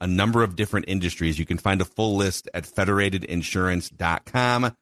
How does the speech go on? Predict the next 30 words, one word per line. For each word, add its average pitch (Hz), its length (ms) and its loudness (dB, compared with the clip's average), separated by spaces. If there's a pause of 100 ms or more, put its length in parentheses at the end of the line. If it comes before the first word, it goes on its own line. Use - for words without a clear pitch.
(220)
where 92 180 0
it's 87 140 -4
our 104 220 0
business 92 640 -2 (320)
to 101 440 2
protect - 720 -4
yours. 80 600 -4 (540)
Um, 82 640 0 (420)
all 110 80 0
right. 98 120 4
Any, 156 280 2
any, 156 320 0 (100)
just, 113 340 -4
you 127 240 0
wanna 104 280 2 (160)
wrap 101 380 -2
thoughts 107 320 0
here 104 220 0
on, 90 400 0
uh, 80 420 -4 (220)
Lamar 107 260 2
Jackson 98 460 0
before 95 240 0
we 92 80 2
do 90 140 0
a 85 60 0
quick - 280 -2
little 87 160 0
update 90 360 -2
on 80 320 -2